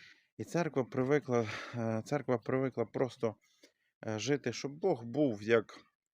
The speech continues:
джин, щоб просто виконував якісь їхні забаганки.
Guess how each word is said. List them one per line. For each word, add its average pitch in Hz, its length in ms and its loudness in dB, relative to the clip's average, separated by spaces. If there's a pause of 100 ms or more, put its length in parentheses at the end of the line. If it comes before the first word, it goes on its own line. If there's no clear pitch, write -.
(580)
джин, 107 360 2
щоб 113 160 -4
просто 139 360 2
виконував 113 640 0
якісь 107 360 -6
їхні 113 360 -4 (420)
забаганки. 110 840 -2